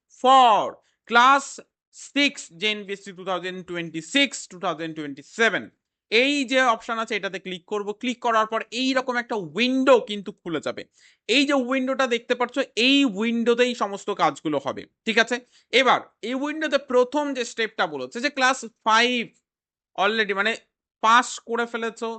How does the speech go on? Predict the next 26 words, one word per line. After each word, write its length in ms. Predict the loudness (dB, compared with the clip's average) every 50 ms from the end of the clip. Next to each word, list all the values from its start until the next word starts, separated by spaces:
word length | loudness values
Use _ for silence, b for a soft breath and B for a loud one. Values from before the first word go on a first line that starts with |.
| -12 -10
দু 140 | -8 -4
হাজার 320 | 0 0 2 2 2 0 0
পঁচিশ 360 | -2 -6 -6 -6 -6 -6 -2 -2
and 140 | -2 -2 0
ছাব্বিশের 460 | -2 -2 -2 -2 -6 -8 -6 -4 -4
এখানে 200 | -2 -4 -6 -6
স্টাডি 420 | -4 0 4 4 4 4 0 -2
বা, 160 | 0 2 2 2 0 -2 -6 _
আহ, 200 | -6 -4 -4 -4 -6 _ -16
উম, 200 | -14 -12 -12 -6
পাস 380 | 0 2 2 2 2 0 -6 -12
বলেছে 420 | -8 -6 -4 -4 -4 -6 -6 -8
দু 100 | -8 -6
হাজার 200 | -2 0 0 0
পঁচিশ 420 | 0 -4 -8 -8 -8 -6 -8 -10 -6
ছাব্বিশে 480 | -2 -2 -2 -2 -4 -8 -4 0 2 2 2 0 b b b b -6
এটা 160 | -2 0 0
করে 220 | 2 2 0 0 0
ফেলেছো, 380 | -2 -4 -6 -6 -8 -12 -18 b b b b b
then 240 | 2 4 4 4 4
যারা 160 | 4 4 4
করে 200 | 4 2 0 0
ফেলেছো 260 | -2 -2 -6 -6 -6 -4
তারা 200 | -4 -2 0 0
এলিজিবল 400 | 0 0 -2 -4 -4 -4 -4 -4 0
নয়, 360 | 4 6 6 8 8 6